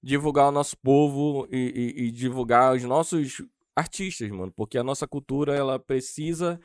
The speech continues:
é, a nossa sociedade aqui precisa entender que a gente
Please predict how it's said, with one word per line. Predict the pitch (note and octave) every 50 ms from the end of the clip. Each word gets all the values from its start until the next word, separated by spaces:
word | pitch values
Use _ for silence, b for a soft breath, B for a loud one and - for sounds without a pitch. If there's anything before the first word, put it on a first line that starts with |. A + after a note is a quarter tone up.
| b b b b b b
é, | - A#2+ A#2 A#2 - -
a | - G#2+ A#2
nossa | C3 D3+ E3+ - F3+
sociedade | - G3+ F#3+ - A3 G3 D#3+ B2+ B2+ C#3+ F3 E3+ C3+
aqui | A2+ - - - A2+ G2+ G2 F#2 - _ _ _ _ _ _ _
precisa | C3+ B2+ A#2 - - D#3 D#3+ D#3+ D#3+
entender | D#3 - D#3+ C#3+ B2+ B2+ C3 C3+
que | - D3+
a | D3
gente | C#3 B2+ C3 D#3 E3+ E3+ -